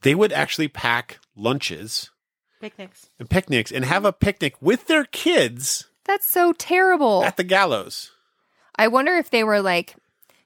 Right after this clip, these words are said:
Speaker 3: "You can go watch your first hanging when you're eight years old." <laughs> You know,
Speaker 1: <laughs>
Speaker 3: like, you have to wait. <laughs>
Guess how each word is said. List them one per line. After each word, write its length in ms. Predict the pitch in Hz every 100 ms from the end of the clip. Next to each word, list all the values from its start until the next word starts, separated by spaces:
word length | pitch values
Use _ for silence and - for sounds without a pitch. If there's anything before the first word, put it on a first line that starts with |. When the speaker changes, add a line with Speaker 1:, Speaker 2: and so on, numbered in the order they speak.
| _
Speaker 3:
"You 160 | 233
can 160 | 214 247
go 140 | 254
watch 240 | 269 269 -
your 80 | 285
first 280 | 294 294
hanging 340 | - 359 381 294
when 220 | 196 190
you're 300 | 208 202 190 -
eight 160 | 214
years 280 | 269 285 302
old." 380 | 440 440 370 359 571
<laughs> 100 | -
You 300 | 339 - 254
know, 240 | 240 214 269 -
Speaker 1:
<laughs> 40 |
Speaker 3:
like, 260 | 269 233 - 214 - - 208 - - - _ -
you 140 | - 254
have 220 | 226 214 -
to 100 | 349
wait. 640 | 440 480 415 370 - - -
<laughs> 320 | 285 - 254